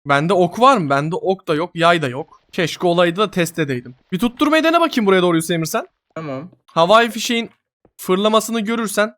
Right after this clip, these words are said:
Speaker 1: bil ki tutturmuşsun. Hı. Hadi bakalım. Çok yukarı.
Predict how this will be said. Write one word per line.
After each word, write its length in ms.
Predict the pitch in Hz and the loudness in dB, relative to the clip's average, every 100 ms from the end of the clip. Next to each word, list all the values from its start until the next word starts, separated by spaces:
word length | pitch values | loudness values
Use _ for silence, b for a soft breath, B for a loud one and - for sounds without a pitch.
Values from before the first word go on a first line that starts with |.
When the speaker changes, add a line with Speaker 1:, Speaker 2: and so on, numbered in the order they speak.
| _ 143 | _ -18
Speaker 1:
bil 360 | 147 233 214 | -4 -2 -2
ki 300 | - 247 - _ | -2 -4 -6 _
tutturmuşsun. 840 | 202 196 220 202 190 - 170 190 _ _ | -6 -4 -2 0 0 -2 -12 -12 _ _
Hı. 100 | 147 131 _ _ | -12 -12 _ _
Hadi 160 | 196 190 | 2 4
bakalım. 260 | 170 139 127 _ _ | 4 0 -4 _ _
Çok 160 | 180 165 | -6 -2
yukarı. 360 | 143 151 175 | 0 0 -2